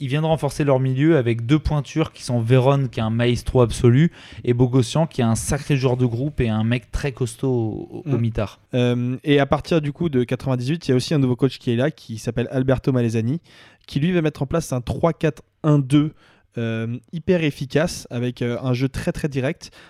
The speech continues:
Speaker 2: avec notamment Buffon au goal, donc la fameuse centrale Cannavaro, Thuram, Sensini, et un double pivot au milieu, Bogossian, Dino Baggio,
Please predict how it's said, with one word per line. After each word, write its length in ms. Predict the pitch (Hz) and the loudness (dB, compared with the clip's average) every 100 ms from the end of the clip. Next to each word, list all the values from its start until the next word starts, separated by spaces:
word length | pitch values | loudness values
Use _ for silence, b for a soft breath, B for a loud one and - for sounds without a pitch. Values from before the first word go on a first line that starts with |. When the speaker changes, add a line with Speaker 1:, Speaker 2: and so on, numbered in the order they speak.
| B | B
Speaker 2:
avec 260 | 123 131 139 | 2 2 4
notamment 360 | 147 151 147 | 4 4 4
Buffon 320 | 143 147 156 139 | 4 2 2 4
au 100 | 127 | 4
goal, 320 | 147 190 151 | 2 2 -2
donc 160 | 120 | -4
la 80 | - | -4
fameuse 300 | 117 131 135 | -4 -2 -2
centrale 520 | - 127 - 139 123 113 | -4 -6 -2 0 0 -2
Cannavaro, 580 | 139 135 127 127 135 | 0 0 2 2 2
Thuram, 400 | 135 - 127 135 | 0 0 0 0
Sensini, 520 | 120 123 113 127 131 196 b b b b - | -2 -6 -6 -4 -4 -6 b b b b 0
et 160 | 170 180 | 2 4
un 100 | 170 | 2
double 240 | 165 170 | 2 0
pivot 320 | - 160 175 | -2 0 2
au 40 | 165 | 4
milieu, 420 | 160 151 160 156 | 2 2 4 4
Bogossian, 580 | 139 165 165 151 - 160 | 4 4 4 0 0 0
Dino 220 | 151 147 | 0 0
Baggio, 420 | 147 135 165 160 | 0 2 0 0